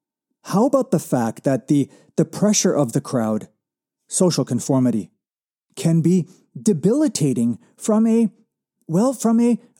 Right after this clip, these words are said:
a personal psychological point of view? And, um, second of all, that the, well, let's call it the, the leveling force of the crowd often inhibits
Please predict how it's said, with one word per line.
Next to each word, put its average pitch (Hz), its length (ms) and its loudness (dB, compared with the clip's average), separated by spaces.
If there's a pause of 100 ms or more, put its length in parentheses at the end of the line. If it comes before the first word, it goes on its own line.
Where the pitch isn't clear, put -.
a 190 40 0
personal 233 600 0
psychological 185 720 0
point 143 260 -2
of 190 80 2
view? 247 320 0 (1400)
And, 208 220 2
um, 196 320 2 (320)
second 262 400 0
of 123 100 0
all, 98 300 -4 (500)
that 196 220 2
the, 185 240 2 (480)
well, 143 180 0
let's 139 220 -2
call 156 260 2
it 127 140 0
the, 127 240 -2 (240)
the 143 120 2
leveling 131 540 2
force 143 380 0
of 107 100 -6
the 151 80 -2
crowd 135 540 0 (400)
often 139 440 -2
inhibits 131 800 -2